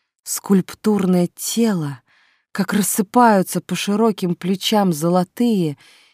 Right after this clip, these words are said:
чуть вьющиеся волосы, как ходит по крепкой шее кадык, и не могла оторвать взгляда от этой картины.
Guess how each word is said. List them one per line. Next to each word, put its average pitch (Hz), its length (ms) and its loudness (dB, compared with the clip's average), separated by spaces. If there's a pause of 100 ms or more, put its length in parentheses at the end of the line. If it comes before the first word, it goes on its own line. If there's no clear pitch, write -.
(140)
чуть - 340 -4
вьющиеся 175 800 -2
волосы, 170 760 -2 (640)
как 185 220 -4
ходит 202 500 2
по 185 160 0
крепкой 214 560 0
шее 190 580 -2 (400)
кадык, 190 680 2
и 220 120 6
не 214 140 6
могла 180 420 2
оторвать 165 500 -4
взгляда 147 800 -2
от 143 160 -10
этой 147 220 -8
картины. 135 920 -12